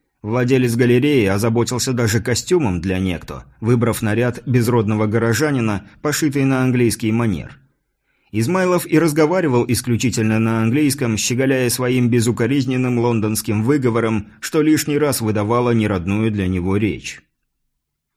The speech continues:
Мини-аукционы проходили один за другим. Зная вкусы и слабости своих клиентов, да Фонсека подводил к картинам тех или иных сеньоров и сеньор.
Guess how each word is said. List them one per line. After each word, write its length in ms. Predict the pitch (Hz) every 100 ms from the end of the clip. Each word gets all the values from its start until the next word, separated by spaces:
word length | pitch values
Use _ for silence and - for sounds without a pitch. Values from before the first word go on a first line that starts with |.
| _ _ _
Мини-аукционы 920 | 113 165 170 160 160 143 175 185 151
проходили 560 | 110 120 - 120 147 143
один 340 | 117 95 98
за 120 | 98 113
другим. 520 | 131 98 69 58 - - _ _ -
Зная 400 | 107 131 127 123
вкусы 360 | 151 135 123
и 40 | 113
слабости 500 | 135 123 110 - 117
своих 360 | 120 117 117
клиентов, 580 | 123 147 165 147 78 - _ - _
да 140 | 101
Фонсека 720 | 110 135 131 185 165 151 131 117
подводил 460 | 127 123 156 175 180
к 120 | -
картинам 520 | - 123 123 156 127
тех 300 | 104 156 151 -
или 200 | 147 120
иных 320 | 113 110 104
сеньоров 520 | - 95 92 104 123 -
и 60 |
сеньор. 580 | 131 143 139 87 131 -